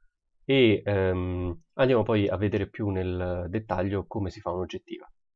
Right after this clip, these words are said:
Ehm, qui a portata di mano ho, se non sbaglio, no neanche. Vabbè, poi andiamo a vedere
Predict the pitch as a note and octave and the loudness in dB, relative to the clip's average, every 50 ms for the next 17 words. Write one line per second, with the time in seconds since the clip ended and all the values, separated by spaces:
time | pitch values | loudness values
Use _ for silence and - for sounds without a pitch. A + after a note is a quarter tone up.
0 | _ _ _ _ _ _ _ _ _ _ _ _ _ _ _ - A2+ G#2+ G2+ G2 | _ _ _ _ _ _ _ _ _ _ _ _ _ _ _ -2 0 0 0 0
1 | G2 F#2+ F#2 F#2+ F#2 F#2 F2+ F2+ F2 E2+ _ _ _ _ _ - - _ _ _ | 0 -2 -2 -2 -4 -4 -4 -6 -8 -10 _ _ _ _ _ -20 -20 _ _ _
2 | _ _ _ _ _ - - G2+ G2 G2+ F2+ - - G#2 G#2 - - F#2 G2 F2+ | _ _ _ _ _ -2 0 2 4 4 2 0 -2 -6 -6 -4 -2 -2 0 0
3 | F#2+ F#2+ G#2 G#2 G#2+ G2 F#2 F#2 F2+ F2+ F#2 - - G#2+ G#2 G2+ F#2+ F#2 - - | 0 4 6 6 6 6 4 2 0 -2 -2 -2 0 0 2 2 4 2 0 -2
4 | - - - G2+ G2 F#2 - - - G2+ G2+ G2 F#2+ F#2 F2+ F2+ F#2 F#2+ F2+ F2 | -6 -14 -10 -10 -8 -10 -10 -6 -4 -2 0 0 0 0 -2 -4 -4 -4 -6 -6
5 | F#2 - _ _ _ _ _ _ _ _ _ _ _ _ _ _ _ - _ _ | -8 -14 _ _ _ _ _ _ _ _ _ _ _ _ _ _ _ -20 _ _
6 | - - - G#2 F#2 F2 E2+ E2+ E2 D#2+ - - - - - _ - - - - | -18 -8 -4 -2 -2 -2 -2 -2 -4 -6 -10 -14 -16 -18 -18 _ -20 -20 -20 -20
7 | - - - - - - - - F2 E2 - - A2 G#2 F#2+ F#2 G2 F#2 F#2 F2+ | -20 -20 -20 -20 -12 -4 -2 -2 -2 -2 -2 2 2 4 4 4 4 2 2 0
8 | F#2+ F2+ F#2 F2+ F#2+ F#2+ | 0 0 0 0 -2 -4